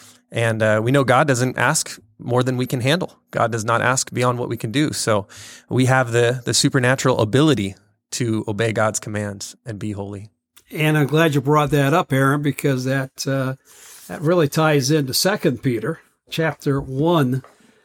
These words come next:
Speaker 2: where, uh, it, uh, it says in verse three, "Seeing that his divine power has granted to us everything pertaining to life and godliness through the full knowledge of him who called us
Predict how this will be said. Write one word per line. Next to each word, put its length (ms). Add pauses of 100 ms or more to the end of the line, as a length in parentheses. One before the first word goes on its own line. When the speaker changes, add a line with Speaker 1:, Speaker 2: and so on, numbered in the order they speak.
(220)
Speaker 2:
where, 440
uh, 300 (220)
it, 340
uh, 60
it 200
says 500
in 160
verse 260
three, 260
"Seeing 400
that 260
his 200
divine 460
power 500
has 120
granted 380
to 140
us 120 (140)
everything 760 (460)
pertaining 580
to 100
life 480
and 200
godliness 680 (420)
through 200
the 120
full 280
knowledge 440
of 120
him 380
who 200
called 400
us 240